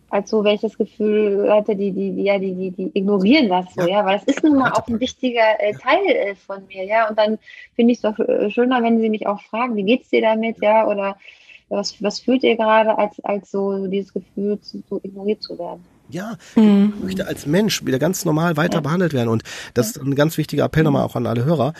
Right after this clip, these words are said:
Speaker 2: weil, äh, wenn die Betroffenen das nicht wollen, dann werden die das sagen. Also dann werden die
Speaker 1: Genau.
Speaker 2: wahrscheinlich gar nicht, ne? Oder Claudia? Dann wärst du da gar nicht hingegangen.
Speaker 1: Auf jeden Fall.
Speaker 2: Gar nicht
Speaker 1: Auf jeden
Speaker 2: getroffen
Speaker 1: Fall, ja.
Speaker 2: mit den Leuten, oder?
Speaker 1: Ja, eine, eine bei uns aus der Trauergruppe damals, äh, die hatte,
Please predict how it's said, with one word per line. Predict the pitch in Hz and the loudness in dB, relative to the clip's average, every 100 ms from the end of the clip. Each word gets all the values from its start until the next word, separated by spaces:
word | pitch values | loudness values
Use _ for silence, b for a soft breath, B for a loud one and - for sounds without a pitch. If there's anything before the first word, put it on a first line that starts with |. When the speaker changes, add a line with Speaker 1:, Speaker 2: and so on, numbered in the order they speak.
| B B - | B B -2
Speaker 2:
weil, | 113 131 117 | 2 2 2
äh, | 123 120 | 2 2
wenn | 123 165 | 2 0
die | 151 | 0
Betroffenen | 135 - 156 - 143 | -2 0 -2 0 -2
das | 131 - | -2 -2
nicht | 117 | -2
wollen, | 143 160 156 | 2 2 2
dann | 131 123 | 0 0
werden | 143 | 0
die | 147 | 0
das | 123 - | -2 0
sagen. | 190 139 82 _ | -2 -2 -6 _
Also | 101 110 | -2 0
dann | 110 110 | 2 2
werden | 131 | 2
die | |
Speaker 1:
Genau. | 131 | 2
Speaker 2:
wahrscheinlich | 127 123 - | 0 -4 -2
gar | 131 | -2
nicht, | 127 | 2
ne? | 123 160 | 0 0
Oder | 123 147 | -2 -2
Claudia? | 156 151 165 | 0 0 0
Dann | 135 | -2
wärst | 127 - | -4 -4
du | |
da | 127 | -4
gar | 127 | -4
nicht | 123 | -4
hingegangen. | 185 240 | 0 0
Speaker 1:
Auf | 202 | 4
jeden | 254 254 | 4 2
Fall. | 269 269 220 135 139 | -2 -6 -6 -14 -4
Speaker 2:
Gar | |
nicht | 135 233 | -4 2
Speaker 1:
Auf | |
jeden | 240 240 | 0 0
Speaker 2:
getroffen | - | -2
Speaker 1:
Fall, | 233 208 220 | -2 -2 -4
ja. | 233 - | -6 -8
Speaker 2:
mit | - | -18
den | 185 | -16
Leuten, | 85 85 82 | -14 -14 -4
oder? | 220 | 0
Speaker 1:
Ja, | 269 | 2
eine, | 208 240 - | 2 0 0
eine | - 220 247 | 0 2 4
bei | 233 | 2
uns | 233 | 2
aus | 226 - | 0 0
der | 214 | -2
Trauergruppe | - 196 240 254 254 254 | 0 0 2 2 2 2
damals, | 254 254 254 254 - | 2 2 0 -2 -6
äh, | - 226 | -6 -4
die | - | -2
hatte, | 233 233 | -4 -4